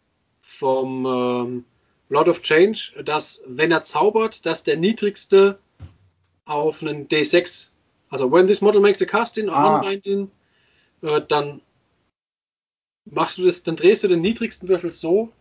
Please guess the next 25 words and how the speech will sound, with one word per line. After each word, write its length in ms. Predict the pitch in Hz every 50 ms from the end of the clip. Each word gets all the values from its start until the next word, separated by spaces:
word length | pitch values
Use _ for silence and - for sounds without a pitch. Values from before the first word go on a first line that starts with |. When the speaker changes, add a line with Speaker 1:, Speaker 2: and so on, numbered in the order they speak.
| _ _
Speaker 1:
dass 180 | - 156 156 -
er 60 | 160
so 200 | - - 165 -
hoch 180 | 175 190 196 196
ist 140 | 190 - -
wie 80 | 165 160
der 120 | 160 139
höchste 300 | 156 165 156 - 151 127
Würfel. 320 | 127 117 107 - 113 104 - _ _ _ _ _ _ _ _ _ _ _ _ _ _ _ _ _ _ _ _ _ _ _ _ _ _ _
Speaker 2:
Okay. 460 | - 139 139 160 147 123 - - - _ _ _ _ _ _ _ _ _ _ _
Dann 160 | - 135 135 160
ist, 260 | 165 147 - - 156
dann 100 | 143 165
ist 220 | 170 151 156 -
quasi 340 | - 147 147 160 160 170 147
das, 220 | 160 160 156 160 165
was 160 | 151 151 -
dann 220 | 170 156 156 151
da 140 | 151 139 139
liegt, 460 | 131 139 165 - - - - _ - _
der 220 | - - 143 143
Modified 680 | 147 151 156 147 143 123 - 131 117 107 104 - -
Wer-, 240 | 117 117 113 110 -
äh, 500 | 110 104 - - - 123 113 113 110 107
Wurf. 340 | 110 117 117 - - - _